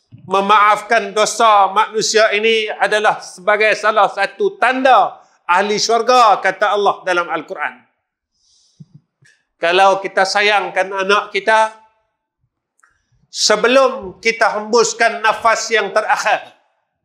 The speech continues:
sebelum kita tutup mata kita, maka kita berkatalah kepada Allah Rabbul Izzah,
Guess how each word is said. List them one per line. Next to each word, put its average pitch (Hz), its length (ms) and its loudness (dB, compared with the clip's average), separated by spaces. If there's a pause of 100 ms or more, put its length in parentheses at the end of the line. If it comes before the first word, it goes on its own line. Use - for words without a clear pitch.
(760)
sebelum 214 800 2
kita 214 380 -2
tutup 233 340 -2
mata 214 480 0
kita, 277 600 0 (1300)
maka 196 580 2
kita 190 480 -2
berkatalah 185 800 0
kepada 185 400 0
Allah 190 340 0
Rabbul 170 380 -4 (100)
Izzah, - 400 -2